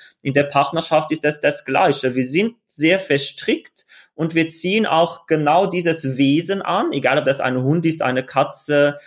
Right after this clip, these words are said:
äh, oder ein Mensch. Wir ziehen genau dieses Wesen an, das uns hilft, weiterzukommen. Das uns spiegelt, das uns auf Sachen aufmerksam macht, die wir bei uns,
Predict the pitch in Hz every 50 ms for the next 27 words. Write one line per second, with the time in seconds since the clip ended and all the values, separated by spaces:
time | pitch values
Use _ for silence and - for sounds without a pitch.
0 | _ _ _ - 131 131 135 131 110 117 117 117 123 139 175 220 254 202 - -
1 | 143 143 143 - - 160 175 196 185 175 170 151 143 139 139 151 170 190 185 175
2 | 180 180 180 175 175 - - 139 131 135 143 156 175 165 - 175 - - 123 135
3 | 147 160 165 165 _ - - _ _ - - 143 147 147 - 139 143 139 139 -
4 | - 160 160 170 170 170 - 143 127 123 127 139 143 143 135 127 131 - - 110
5 | - - - 113 104 101 - 92 - 85 _ _ _ _ _ _ _ _ - 123
6 | 113 110 107 - - - - - 196 208 202 196 196 190 185 185 190 185 - -
7 | 127 131 131 - - 110 127 127 127 127 - - _ - - _ - - 131 131
8 | - 131 123 123 - 123 113 - 175 190 185 - 175 165 165 160 - 165 160 156
9 | 151 151 151 156 156 - - - 135 135 127 127 127 120 117 123 127 107 107 107
10 | 107 107 - - -